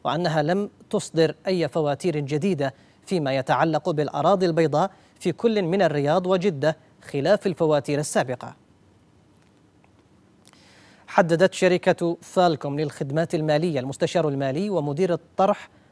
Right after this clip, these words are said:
الأولي لشركة ثوب الأصيل في السوق الموازية نمو، حددت النطاق السعري للاكتتاب بين خمسة وسبعين وخمسة وتسعين ريالًا للسهم.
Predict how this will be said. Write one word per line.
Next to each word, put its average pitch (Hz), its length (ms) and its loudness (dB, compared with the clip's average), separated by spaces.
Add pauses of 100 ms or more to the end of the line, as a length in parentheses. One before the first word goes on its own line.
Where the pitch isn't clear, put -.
(180)
الأولي 165 680 0
لشركة 147 540 -4
ثوب 151 240 -2
الأصيل 147 420 -4
في - 80 -14
السوق 175 340 -4
الموازية 147 580 -2
نمو، 143 320 -4 (360)
حددت 156 520 0
النطاق 139 420 -2
السعري 151 560 -2
للاكتتاب 151 560 0 (340)
بين 160 240 2
خمسة 185 360 -4
وسبعين 151 560 -2
وخمسة 175 420 -4
وتسعين 156 520 -4
ريالًا 147 320 0
للسهم. 156 500 -6